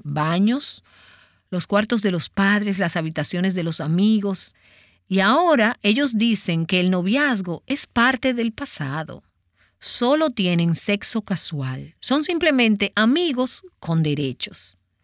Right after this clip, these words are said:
Además de no ser un problema nuevo, no es simplemente un problema masculino. La inmoralidad se está convirtiendo cada vez más y más en un asunto que arrastra a las mujeres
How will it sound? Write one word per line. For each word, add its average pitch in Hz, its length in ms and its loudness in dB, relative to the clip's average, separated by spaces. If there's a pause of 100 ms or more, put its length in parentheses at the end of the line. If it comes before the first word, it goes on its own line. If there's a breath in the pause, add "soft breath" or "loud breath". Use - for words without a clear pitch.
(960)
Además 233 480 4
de 370 80 2
no 311 120 2
ser 277 200 2
un 254 80 6
problema 196 440 4
nuevo, 160 600 0 (800)
no 233 240 4
es 349 120 2
simplemente 262 560 2
un 190 80 4
problema 196 380 4
masculino. 160 840 0 (420)
La 156 200 -2
inmoralidad 160 760 2
se - 100 -4
está 180 220 -2
convirtiendo 208 600 2
cada 214 240 2
vez 202 220 2
más 202 360 4
y 294 80 4
más 226 400 4
en 175 120 -2
un 202 180 4
asunto 220 640 2
que - 280 -6
arrastra 170 840 0
a 143 140 -2
las 160 180 -2
mujeres 160 560 0